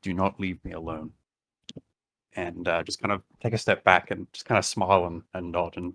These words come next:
turn over towards Noah and just kind of, uh, approach towards him and kinda clap him on the shoulder.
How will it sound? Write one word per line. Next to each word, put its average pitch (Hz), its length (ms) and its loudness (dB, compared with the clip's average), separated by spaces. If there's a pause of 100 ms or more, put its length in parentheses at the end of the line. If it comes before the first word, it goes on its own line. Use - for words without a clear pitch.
(120)
turn 131 140 10
over 113 180 10
towards 101 360 0
Noah 87 440 2 (540)
and 85 220 0
just - 140 -10
kind - 120 0
of, 87 160 0
uh, 85 220 2
approach - 320 -2
towards 90 280 -4
him 90 80 -8
and 90 80 -14
kinda 87 180 -2
clap 90 300 0
him 92 100 -4
on 87 120 -6
the 85 60 -8
shoulder. 85 500 -6